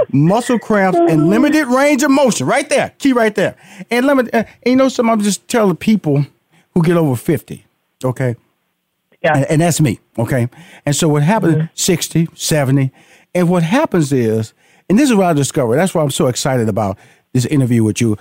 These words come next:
Speaker 1: and we're about to get out of this break, and what I'm gonna do, I'm gonna, I'm gonna go to the next break 'cause, you know, I'm enjoying myself. I hope you're enjoying this interview because
Speaker 2: I'm having a
Speaker 1: becau-,
Speaker 2: great
Speaker 1: because
Speaker 2: time, yeah.
Speaker 1: the fact that you are changing people's lives, and I wanna motivate, motivate people to understand that, that what, what you, what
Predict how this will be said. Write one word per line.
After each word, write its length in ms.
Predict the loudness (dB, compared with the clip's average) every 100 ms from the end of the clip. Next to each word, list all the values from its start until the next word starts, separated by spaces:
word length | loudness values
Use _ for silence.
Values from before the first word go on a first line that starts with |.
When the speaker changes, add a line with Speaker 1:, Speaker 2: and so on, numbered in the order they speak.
| -6
Speaker 1:
and 140 | -2 -2
we're 60 |
about 200 | 0 -2
to 160 | -2 -4
get 200 | -2 -2
out 80 | 0
of 60 | 0
this 80 | -2
break, 280 | 0 -4 -2
and 100 | -4
what 100 | -2
I'm 80 | -2
gonna 120 | 0
do, 160 | 0
I'm 100 | 0
gonna, 140 | -2 -6 -12 _
I'm 80 | -4
gonna 120 | -2 -2
go 140 | -2
to 120 | -2
the 80 | 0
next 240 | 0 -2
break 220 | -4 -4 -2
'cause, 200 | -4 0
you 80 |
know, 240 | 0 -2 -4 -10 -4
I'm 100 | 0
enjoying 320 | 2 2 2 2
myself. 320 | 0 0 -2
I 60 |
hope 120 | -2 0
you're 100 | 0
enjoying 280 | 0 0 0
this 140 | 0
interview 280 | 0 0 -2
because 320 | -2 -2 0 0 0
Speaker 2:
I'm 60 |
having 280 | -2 -2 -2
a 60 | -2
Speaker 1:
becau-, 280 | -2 -4 -4
Speaker 2:
great 180 | -2 -2
Speaker 1:
because 500 | 0 0 2 0 0
Speaker 2:
time, 80 | 0
yeah. 140 | 2
Speaker 1:
the 80 | 0
fact 300 | 0 0 0
that 180 | -2 0
you 160 | 2 2
are 40 |
changing 400 | 0 0 0 0
people's 280 | 0 -2 -2
lives, 520 | -2 -2 -2 -4 -8 -18 -8
and 100 | -4
I 60 | 0
wanna 180 | 0 2
motivate, 500 | 2 0 0 -2 0
motivate 460 | 0 2 2 0
people 200 | -2 -2 0
to 20 |
understand 600 | 0 -2 -2 -2 -2 -2
that, 240 | -2 -2 -6 -20 _ _
that 100 | -4
what, 260 | -2 -4 -2
what 220 | -4 0
you, 340 | 0 2 0 -4
what 240 | -6 -6